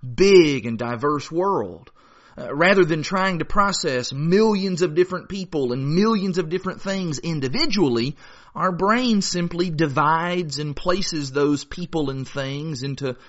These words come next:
simplified compartments. For example,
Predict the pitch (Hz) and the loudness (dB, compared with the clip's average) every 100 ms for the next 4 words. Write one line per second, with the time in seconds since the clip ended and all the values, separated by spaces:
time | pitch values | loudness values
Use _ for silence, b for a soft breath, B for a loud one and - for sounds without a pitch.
0 | b - - 269 254 165 127 127 110 98 | b -8 -2 0 0 0 0 2 2 2
1 | 92 - 120 110 110 98 - - - - | -4 -10 -10 -4 -2 -2 -4 -12 -12 -14
2 | - - b b b b b b 208 156 | -18 -20 b b b b b b 0 2
3 | 208 196 185 156 | 0 4 4 2